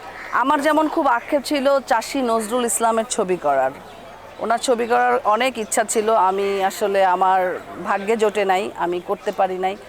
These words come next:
যেমন মতিন রহমান, অনেক সুন্দর রোমান্টিক ছবি পরিচালক স-,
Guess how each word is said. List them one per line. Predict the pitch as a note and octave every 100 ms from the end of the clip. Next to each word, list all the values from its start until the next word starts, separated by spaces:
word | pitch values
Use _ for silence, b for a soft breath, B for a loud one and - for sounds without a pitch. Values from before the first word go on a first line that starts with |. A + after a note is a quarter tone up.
| B B
যেমন | A#3+ B3 C4
মতিন | B3+ C4+ C#4+ C#4
রহমান, | A#3 G#3+ F3 D#3+ C#3 D3+ - - - - - - -
অনেক | A#3 C#4 -
সুন্দর | - C#4+ C#4+ C#4+
রোমান্টিক | C4 B3+ C4 C4+ C4
ছবি | C#4+ B3 B3+ B3 A#3 - - - - - - - - - - -
পরিচালক | A3 A#3 B3+ B3 A#3
স-, | -